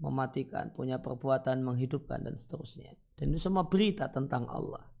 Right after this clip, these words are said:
Kemudian, eh, disebut tauhid ma'rifat wal itsbat. Ya, karena tugasnya adalah makrifat, tugas hamba adalah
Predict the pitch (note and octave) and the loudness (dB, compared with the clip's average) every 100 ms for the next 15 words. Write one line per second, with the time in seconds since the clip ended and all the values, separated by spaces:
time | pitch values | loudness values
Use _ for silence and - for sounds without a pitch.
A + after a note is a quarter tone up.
0 | - - - - - _ _ _ - _ | -20 -20 -20 -20 -20 _ _ _ -20 _
1 | _ _ _ _ _ _ _ _ _ _ | _ _ _ _ _ _ _ _ _ _
2 | _ _ _ _ _ - - - - - | _ _ _ _ _ -20 -20 -20 -20 -20
3 | - - - - D3 D#3+ G3 G#3+ G#3 E3+ | -20 -6 0 4 12 12 12 12 12 12
4 | E3+ E3+ E3 D#3+ E3 E3 F#3+ F#3+ F3+ F3+ | 12 12 12 12 8 6 8 10 10 10
5 | F#3 F#3 F#3+ F3+ F#3 F#3 F3+ F3 E3 F#3 | 8 6 6 6 6 10 10 10 4 12
6 | G#3 G3+ E3 - - _ - - _ _ | 12 12 12 6 -18 _ -20 -20 _ _
7 | _ _ _ _ _ _ _ _ _ - | _ _ _ _ _ _ _ _ _ -6
8 | G2 - D#3 F#3+ G3 E3 E3 G3 G#3 F#3 | -2 4 6 6 6 6 8 8 8 10
9 | F3+ F#3+ F#3+ G3+ D3 D#3 - D3 D#3+ D3+ | 10 8 8 8 8 4 2 6 8 8
10 | F3 F#3+ F#3+ E3+ F3+ F#3+ F#3+ | 8 8 8 10 12 12 8